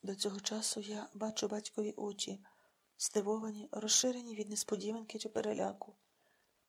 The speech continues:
Вони переслідують мене повсюди, де б я не була. Я знаю, що скоро з ним зустрінуся. Як мені бути?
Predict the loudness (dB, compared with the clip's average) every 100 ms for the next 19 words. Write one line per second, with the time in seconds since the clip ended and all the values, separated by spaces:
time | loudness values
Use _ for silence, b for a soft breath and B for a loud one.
0 | _ _ -4 -2 2 2 4 2 2 0
1 | -2 -2 0 2 2 2 2 0 -2 -10
2 | 0 0 2 -2 -2 -4 -6 -6 -6 -10
3 | -18 b b b b b _ -2 0 0
4 | -6 -4 0 0 2 4 4 0 -2 -4
5 | -4 -4 -4 0 -2 -2 -14 _ _ _
6 | _ _ -12 -10 -8 -8 -4 -6 -6 -10